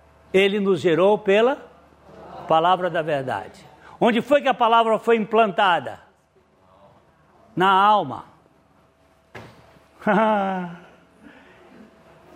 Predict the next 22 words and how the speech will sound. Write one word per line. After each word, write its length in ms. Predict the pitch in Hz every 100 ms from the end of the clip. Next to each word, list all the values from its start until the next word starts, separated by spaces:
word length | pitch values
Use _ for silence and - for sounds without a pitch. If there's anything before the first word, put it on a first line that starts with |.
| -
O 60 | 220
esperma. 720 | - - - 269 226 156 92 - _ _ _ _ _ _ - - _ _ _ _ _ _ _ _ _ _ _ _ _
O 80 | 214
esperma 720 | 240 - - 269 294 294 240
de 140 | 180 185
Deus, 640 | 180 202 131 - - _
espermatozoide 1400 | - - - 277 277 247 226 - 214 160 220 240 175 165
de 140 | 147
Deus, 580 | 131 175 185 131 - - _ _ _ _ _ _ _ _ _ _ _ _ -
é 80 | 180
a 80 |
palavra. 720 | 180 202 190 180 160 127 95 - _ _ _ _ _ _ _ _ _ _ _ _ _ _ _ _ _ _ _ _ _ _ _ _ _ _ _ _ _ - - _ -
Ela 480 | 165 254 302 262 196
é 220 | 185 175
o 80 | 165
esperma. 560 | 143 - 165 151 151 143
Como 180 | 196
é 80 | 294
que 80 | 294
Maria 300 | 269 254 254
ficou 240 | - 247
grávida? 600 | 208 226 220 147 117 104